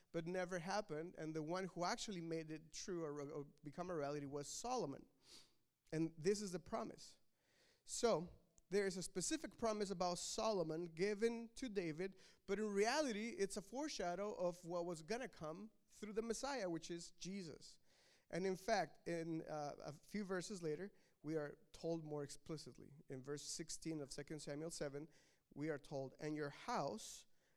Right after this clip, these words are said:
and your kingdom shall be made sure forever before me." This is God speaking to David. And then God tells David, "Your throne shall be established forever." So this is no longer talking about Solomon. Now this is talking about the future, 'cause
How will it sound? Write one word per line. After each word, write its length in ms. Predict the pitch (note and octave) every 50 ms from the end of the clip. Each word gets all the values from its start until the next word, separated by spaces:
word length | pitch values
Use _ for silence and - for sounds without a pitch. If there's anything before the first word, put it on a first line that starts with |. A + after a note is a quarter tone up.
| _ _ -
and 200 | D#3 D3+ D3+ D3+
your 220 | D#3+ G#3+ C#4+ E4
kingdom 680 | - - - - E3+ D3+ C#3+ C3 B2+ C3+ C#3 E3 F#3 F3+
shall 280 | - - - E3 E3+ F3
be 180 | E3 F3+ F#3+ F3
made 520 | F3+ E3+ E3+ E3 E3+ E3 E3 E3 - D#3+
sure 460 | - - - - - B3+ G3+ E3+ D#3+
forever 760 | D#3+ - - - E3+ E3 - - E3+ F3 E3+ D#3+ F3 F3+ F3
before 520 | D#3 E3+ F3+ E3+ - - F#3+ F#3 F#3 F3+
me." 160 | E3 C#3+ C3 B2
This 260 | C3+ C#3+ C#3 - D#3+
is 140 | E3 D3+ D#3
God 320 | - D3+ C#3 C#3 C#3+ D3
speaking 320 | - - - D3+ C3+ D3+ D3
to 120 | - D3
David. 320 | D3 D#3 D3+ C#3 C3 A#2+ - - - - - - - - _ - -
And 140 | D3 D#3+
then 180 | F#3 F#3+ G3 F#3+
God 300 | E3 F#3+ G3 A#3 G#3+ -
tells 280 | - A3 G3+ G3 E3 D#3+
David, 320 | F3 E3 D3 C#3+ C3+ D#3
"Your 180 | D#3 D#3 D#3 D3+
throne 760 | - - - - G#3+ A3+ C4 B3 G3+ F#3 F3+ F#3+ A3 A3+ - - - - - - _
shall 300 | - - - F3 F3 F3
be 200 | D#3+ D#3 F3 E3+
established 920 | D#3+ D3+ - - - - F#3+ F#3+ F#3 F3 D3+ C3 C3+ C#3+ - - - - - _ _ _ _ _ _ _ _ -
forever." 580 | - - D#3 - C3+ C3+ B2+ - G2+ F#2+ B2+ - _ - - - - -
So 140 | - G3 F3+
this 240 | F3 A#3 A#3 -
is 160 | A#3 F#3+ D#3+ E3+
no 220 | E3+ F#3+ A#3+ C#4
longer 260 | C#4 C4 A#3 G#3+ G3 E3
talking 340 | - G3 F3+ F3 F3 F3
about 240 | E3 D3+ D#3 D3+ C#3+
Solomon. 560 | - - - A3 A3 G3+ D#3+ D3 D3+ D#3+ D#3+
Now 180 | E3 F3+ F3 F3+
this 220 | E3+ F#3 F3+ -
is 200 | G3 E3 - -
talking 280 | - - G#3+ G3+ G3 F#3+
about 200 | F3 E3+ D#3 D3+
the 80 | D#3 C#3+
future, 600 | - - - G#3+ G#3+ G#3 G3+ - - D3 A#2+ A2+
'cause 300 | - D#3 C#3 - -